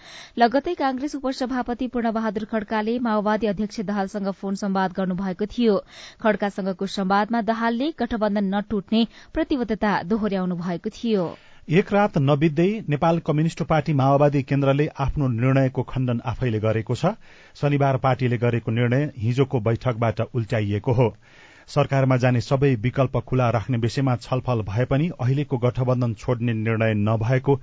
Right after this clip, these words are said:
Speaker 2: हिजो माओवादी केन्द्रका नेताहरूले बताए। बैठकमा सरकार बनाउन पार्टीको प्राथमिकता रहने र त्यसका लागि गठबन्धनसँगको सहकार्य नै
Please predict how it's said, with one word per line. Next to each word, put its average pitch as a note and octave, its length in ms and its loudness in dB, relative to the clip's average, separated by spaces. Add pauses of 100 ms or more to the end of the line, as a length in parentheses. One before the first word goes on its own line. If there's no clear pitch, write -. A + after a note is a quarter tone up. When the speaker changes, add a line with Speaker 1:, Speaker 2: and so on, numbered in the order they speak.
(260)
Speaker 2:
हिजो B2 260 2
माओवादी A#2 480 2
केन्द्रका G#2+ 420 -4
नेताहरूले G#2 540 0
बताए। G2+ 380 2 (320)
बैठकमा A#2+ 400 2
सरकार A#2+ 400 2
बनाउन A#2+ 400 2
पार्टीको B2 420 0
प्राथमिकता B2 640 0
रहने B2 360 2
र E3+ 120 0
त्यसका C#3 260 0
लागि B2 240 2
गठबन्धनसँगको A#2 920 0
सहकार्य A#2+ 580 2
नै C#3+ 140 4